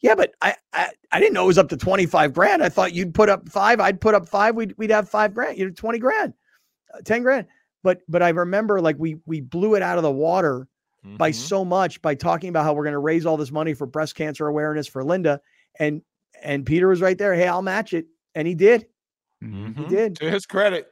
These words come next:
Speaker 2: I, I remember
Speaker 3: Yeah.
Speaker 2: taking the check to Susan G Komen. I, I specifically remember doing that. Yeah, man.
Speaker 1: I'll tell you another time. Um, gosh, I got, I gotta go back and find all these, uh, stories.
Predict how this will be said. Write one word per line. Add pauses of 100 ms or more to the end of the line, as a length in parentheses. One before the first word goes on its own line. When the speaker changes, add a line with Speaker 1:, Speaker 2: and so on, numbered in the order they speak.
Speaker 2:
I,
I
remember
Speaker 3:
Yeah.
Speaker 2:
taking
the
check (440)
to
Susan
G
Komen.
I,
I (160)
specifically
remember
doing
that.
Yeah,
man.
Speaker 1:
I'll
tell
you
another
time.
Um, (380)
gosh,
I
got,
I
gotta
go
back
and
find (120)
all
these,
uh,
stories.